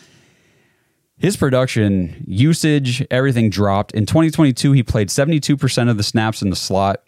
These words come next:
In twenty twenty-three, he only played forty-six percent in the slot. His overall snaps, just in general, were essentially cut in half in year two from his rookie season. I don't know what's going on with David Bell, but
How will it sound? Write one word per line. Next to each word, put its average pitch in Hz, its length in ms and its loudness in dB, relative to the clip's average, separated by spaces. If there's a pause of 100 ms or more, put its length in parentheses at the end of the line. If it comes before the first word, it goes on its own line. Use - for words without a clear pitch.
(180)
In 104 80 0
twenty 127 280 0
twenty-three, 113 460 0
he 98 140 2
only 120 160 2
played 95 220 -2
forty-six 110 720 -2
percent - 380 -2
in 95 60 -4
the 92 80 -2
slot. 95 340 -2
His 95 140 -2
overall 131 340 0
snaps, 104 520 -4
just 110 200 -4 (360)
in 110 180 2
general, 104 500 -2 (300)
were 104 140 2
essentially 110 420 0
cut 156 320 -2
in 87 140 -2
half - 500 -8 (500)
in 104 180 2
year 107 160 4
two 117 260 -2
from 104 180 0
his 87 140 -4
rookie 98 240 0
season. 90 560 0 (720)
I 131 100 -2
don't 185 140 2
know 165 80 4
what's 143 180 2
going 123 200 2
on 120 80 4
with 113 100 2
David 107 300 0
Bell, 101 320 2
but 87 380 0